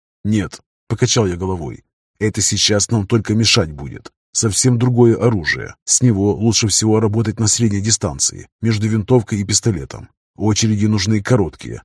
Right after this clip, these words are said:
по три-пять пуль. Лупить на весь магазин только в том случае, если хочешь засыпать широкую территорию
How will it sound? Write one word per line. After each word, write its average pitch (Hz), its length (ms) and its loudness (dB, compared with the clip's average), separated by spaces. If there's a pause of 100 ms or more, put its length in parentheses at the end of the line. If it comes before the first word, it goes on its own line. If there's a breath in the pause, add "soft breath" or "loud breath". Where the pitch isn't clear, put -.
(120)
по 120 100 2
три-пять 113 520 2
пуль. 78 320 -10 (200)
Лупить 110 400 2
на 107 60 0
весь 113 220 2
магазин 101 520 0
только 110 320 0
в - 100 -4
том 113 200 2
случае, 98 640 -2
если 101 280 0
хочешь 117 340 0
засыпать 113 460 0
широкую 117 400 0
территорию 92 640 -4